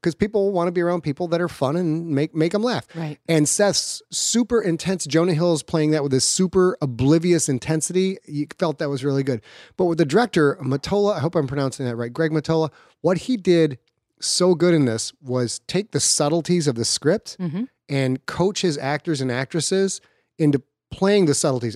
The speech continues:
Speaker 1: All of the awkwardness that we've been talking about is done in these very tiny brushstrokes in the movie. It's not, they don't,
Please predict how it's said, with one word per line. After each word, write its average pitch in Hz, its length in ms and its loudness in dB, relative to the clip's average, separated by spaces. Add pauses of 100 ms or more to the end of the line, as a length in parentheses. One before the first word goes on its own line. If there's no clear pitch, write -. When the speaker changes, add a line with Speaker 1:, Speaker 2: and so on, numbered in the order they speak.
Speaker 1:
All 214 260 2
of 202 80 0
the 156 120 4
awkwardness 156 520 0
that 135 80 -4
we've 143 180 0
been 123 100 -2
talking 160 400 -4
about 202 360 0
is 139 120 -2
done 151 220 2
in 151 80 2
these 123 160 -2
very 175 500 2
tiny 180 460 0
brushstrokes 135 680 -2
in 135 100 -6
the 123 60 -2
movie. 123 300 -2
It's - 200 -6
not, 180 280 -4
they 147 100 0
don't, 180 240 -2